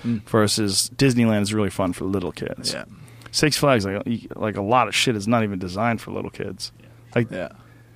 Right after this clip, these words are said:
Speaker 2: some of those ones where you go upside down, some of the ro-, the roller coaster ones, the insane one. What is it, X Factor or something like that? X something or another?
Speaker 1: I should go while I'm here. I should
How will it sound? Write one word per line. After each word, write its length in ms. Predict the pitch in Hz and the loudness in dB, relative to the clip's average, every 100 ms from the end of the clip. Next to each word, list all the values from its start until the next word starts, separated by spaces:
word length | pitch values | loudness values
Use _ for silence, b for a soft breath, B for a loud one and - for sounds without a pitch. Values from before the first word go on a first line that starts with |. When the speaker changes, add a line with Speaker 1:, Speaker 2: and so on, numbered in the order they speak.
| - | -10
Speaker 2:
some 180 | - 147 | 0 4
of 60 | 139 | 6
those 240 | 120 104 | 6 4
ones 340 | 110 113 117 113 | 2 4 6 4
where 100 | 110 | 2
you 80 | 104 | 4
go 180 | 113 | 4
upside 420 | 113 123 - 120 107 | 6 4 4 2 2
down, 360 | 107 117 123 | 2 4 4
some 120 | 127 120 | 2 0
of 40 | |
the 100 | 110 | 0
ro-, 180 | 101 101 | 0 0
the 120 | 107 | 0
roller 260 | 104 113 113 | 4 4 4
coaster 320 | 127 123 127 | 2 2 2
ones, 280 | 131 131 107 | 4 4 2
the 80 | |
insane 500 | 107 104 - 127 131 | -2 -2 0 4 6
one. 160 | 135 139 | 6 6
What 80 | 147 | 6
is 100 | 131 | 4
it, 180 | 104 101 | 2 2
X 260 | 117 117 - | 0 0 -2
Factor 500 | - 131 131 - 135 | 2 2 2 2 2
or 60 | |
something 320 | 127 135 - 139 | 2 0 2 2
like 140 | 127 | 4
that? 260 | 135 135 - | 4 4 2
X 240 | 110 - | -2 -2
something 300 | - 127 127 | 0 2 2
or 80 | 131 | 4
another? 300 | 131 131 135 123 B B B B | 4 4 2 -2 B B B B
Speaker 1:
I 80 | 127 | 0
should 200 | - 135 | 0 4
go 240 | 139 110 | 4 4
while 180 | 107 110 | 4 2
I'm 100 | 104 | 2
here. 160 | 107 98 | -2 -4
I 40 | |
should 180 | - | -6